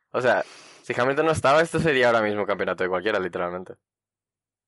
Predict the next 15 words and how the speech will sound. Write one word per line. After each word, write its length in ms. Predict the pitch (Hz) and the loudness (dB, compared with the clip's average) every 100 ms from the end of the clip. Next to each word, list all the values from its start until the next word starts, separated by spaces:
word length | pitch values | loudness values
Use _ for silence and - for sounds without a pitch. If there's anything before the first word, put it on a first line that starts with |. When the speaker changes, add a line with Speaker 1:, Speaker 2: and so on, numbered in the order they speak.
| _ _ | _ _
Speaker 2:
no 40 | 95 | -12
Speaker 1:
Literalmente. 320 | 90 95 92 90 | -4 -2 -2 -2
Speaker 2:
estuviese 300 | 139 143 139 | 0 0 0
Mercedes, 520 | 120 104 117 131 139 | -4 -2 -2 0 -2
este 220 | 127 - | -4 -4
campeonato 440 | 127 120 110 107 123 | -4 -2 -2 -2 -4
estaría 500 | - 98 104 147 - _ _ | -6 -4 -2 -4 -8 _ _
espectacular. 960 | 113 - - 107 - 98 98 95 131 98 | -4 -4 -6 -8 -6 -8 -6 -2 -2 -2
O 80 | 90 | -4
sea, 160 | 101 | -4
esto 220 | 95 - 120 | -4 -4 -4
sería 340 | 120 120 135 | -2 0 -2
dos 300 | 110 107 101 | -2 -6 -4
mil 240 | 104 120 113 | -4 -4 -2
diez 420 | 117 143 - | -2 -2 -6